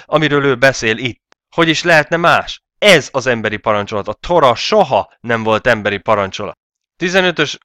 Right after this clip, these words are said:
ugyanitt. Jaj azoknak, akik Jahuától mélységesen elrejtik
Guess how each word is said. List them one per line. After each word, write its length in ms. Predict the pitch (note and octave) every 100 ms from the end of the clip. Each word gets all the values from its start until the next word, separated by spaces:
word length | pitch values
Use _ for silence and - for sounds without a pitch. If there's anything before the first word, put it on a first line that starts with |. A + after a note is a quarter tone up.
| _ -
ugyanitt. 520 | D3+ C#3 G#2+ F2+ -
Jaj 340 | C#3 G3 G#3+
azoknak, 460 | D#3 C3 A#2 A#2+ A#2
akik 300 | C3 A#2 A2
Jahuától 880 | A#2+ A2+ - - E4 E3+ A#2+ - A2
mélységesen 880 | A2+ C#3 B2+ - A#2 A2 - A2 -
elrejtik 960 | C3 A#2+ A2 G#2+ G2+ G#2+ - _ _